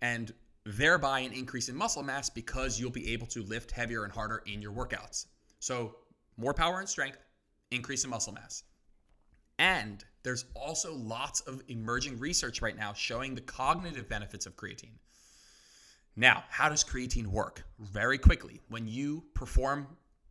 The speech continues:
short bout of intense exercise, most of that exercise is fueled by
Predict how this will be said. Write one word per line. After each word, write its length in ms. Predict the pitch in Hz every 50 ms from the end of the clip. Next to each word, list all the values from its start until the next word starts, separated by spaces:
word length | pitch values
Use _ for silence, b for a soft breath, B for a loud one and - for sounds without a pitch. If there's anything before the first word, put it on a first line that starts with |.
| - _ _ _ _
short 600 | - - - - 147 135 143 151 - - - _ -
bout 320 | 120 120 127 143 - - -
of 360 | 117 113 110 110 110 104 - b b b b b b b b b b
intense 440 | 123 113 - - 135 143 135 - - -
exercise, 600 | 110 - - 147 143 - 185 233 302 269 - 123 113
most 300 | 117 123 143 208 - -
of 80 | 202 175
that 140 | 180 165 151
exercise 420 | 156 - - - 151 147 143 131
is 100 | 127 -
fueled 420 | - - 113 120 113 117 120 - -
by 320 | 107 104 104 101 101 98